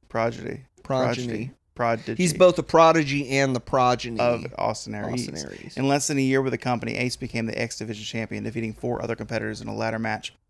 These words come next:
Speaker 1: at Impact's biggest event in two thousand nineteen, Bound for Glory. We watched it. We paid the whole thing. We loved it.
Speaker 2: Classic. Best, best seven, seventeen fifty we ever spent.
Speaker 1: Yeah, best. Ha-, uh, has the success gone to Ace's head?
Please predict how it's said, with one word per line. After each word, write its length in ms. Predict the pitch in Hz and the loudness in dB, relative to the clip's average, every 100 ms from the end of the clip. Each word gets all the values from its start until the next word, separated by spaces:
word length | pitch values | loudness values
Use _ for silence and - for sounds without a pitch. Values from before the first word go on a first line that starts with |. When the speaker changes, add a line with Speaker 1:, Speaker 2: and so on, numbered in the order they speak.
| _ - | _ -2
Speaker 1:
at 100 | 127 | -2
Impact's 340 | 120 113 - | 0 -2 -2
biggest 280 | 123 110 110 | -4 -4 -4
event 200 | 107 - | -6 -6
in 40 | |
two 100 | 110 | -6
thousand 260 | 107 104 110 | -4 -4 -4
nineteen, 340 | 107 117 107 | -6 -6 -6
Bound 240 | 101 98 110 | -4 -6 -6
for 100 | 120 | -8
Glory. 280 | 104 - 123 | -6 -6 -4
We 100 | 156 | -2
watched 340 | 135 101 - | 0 0 -2
it. 140 | 127 - - - - | -6 -6 -18 -10 -6
We 100 | 139 | 0
paid 280 | 139 117 | 2 2
the 60 | 113 | 2
whole 160 | 113 110 | 0 0
thing. 220 | 117 127 | -2 -2
We 80 | 135 | 0
loved 300 | 123 156 - | 0 0 -2
it. 140 | - | -8
Speaker 2:
Classic. 680 | - 143 131 123 - 117 - | -4 0 0 0 -2 -6 2
Best, 300 | 147 143 - _ _ _ - | 4 4 0 _ _ _ 2
best 320 | 156 147 - _ - | 4 4 -2 _ -8
seven, 360 | - 147 139 - _ _ _ - | 2 2 2 -4 _ _ _ -6
seventeen 460 | - 135 127 135 | 0 0 0 -4
fifty 320 | 131 135 - 123 | -2 -2 -2 0
we 160 | 123 | 2
ever 160 | 117 113 | 2 0
spent. 360 | - 117 110 120 | -6 -6 -4 -2
Speaker 1:
Yeah, 200 | 104 87 | -2 -4
best. 540 | - 110 98 - - - - _ | -2 -2 -2 -8 -14 -20 -20 _
Ha-, 160 | 139 - - | -6 0 4
uh, 180 | 143 127 | 6 6
has 220 | 147 143 | 4 2
the 80 | 135 | 0
success 420 | 123 120 170 185 | -4 0 0 0
gone 240 | - 127 135 | 0 2 4
to 60 | |
Ace's 260 | 123 123 117 | 2 0 -2
head? 300 | 120 120 | 0 0